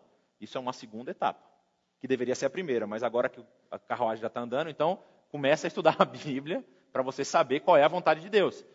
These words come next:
E quando a repreensão vier, ouça. E aí ele continua dizendo, "Eu escolhi seu pai", aquele falando de Arão, né? "Dentre todas as tribos de Israel para ser meu sacerdote, subir ao meu altar, queimar incenso e usar um colete sacerdotal na minha presença.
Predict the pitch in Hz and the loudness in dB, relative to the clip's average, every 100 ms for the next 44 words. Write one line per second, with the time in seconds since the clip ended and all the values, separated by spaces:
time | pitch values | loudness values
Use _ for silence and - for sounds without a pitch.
0 | - 143 160 160 160 165 151 147 139 135 | -10 -4 0 4 6 4 0 -4 -4 -2
1 | 147 120 143 - 147 165 - 85 _ _ | 0 0 0 2 2 2 -6 -18 _ _
2 | _ 123 143 151 175 185 180 175 180 190 | _ 4 6 6 2 -2 -6 0 0 0
3 | 180 190 110 - _ 143 185 - 214 190 | -2 -2 -4 -10 _ 0 0 2 4 4
4 | 214 - 233 233 190 220 165 135 165 180 | 2 4 4 8 10 12 10 4 0 -2
5 | 170 156 165 160 175 143 160 139 131 156 | 0 0 0 0 4 6 4 2 -4 -12
6 | _ _ _ - 196 202 180 - 220 254 | _ _ _ 2 2 2 -6 6 10 10
7 | 220 196 - 196 190 190 190 165 165 180 | 8 2 0 -6 -2 -2 -4 0 4 4
8 | 196 190 175 202 202 196 196 190 175 143 | 4 2 2 0 0 0 0 0 -2 0
9 | 165 165 - 165 147 202 208 190 190 156 | 0 0 -8 -8 -6 0 0 2 2 2
10 | - 147 135 - _ - 147 143 175 208 | 4 4 4 -4 _ -4 -2 4 6 4
11 | 202 - 170 180 - _ _ 151 165 139 | 2 -6 -6 -8 -10 _ _ -6 -4 4
12 | 185 202 208 196 175 165 214 - 196 - | 4 4 2 0 2 4 2 2 -6 -4
13 | 185 170 147 170 170 156 180 185 185 147 | -4 -4 -2 -2 -2 -6 -8 -6 -4 -2
14 | 170 175 - | -4 -4 -8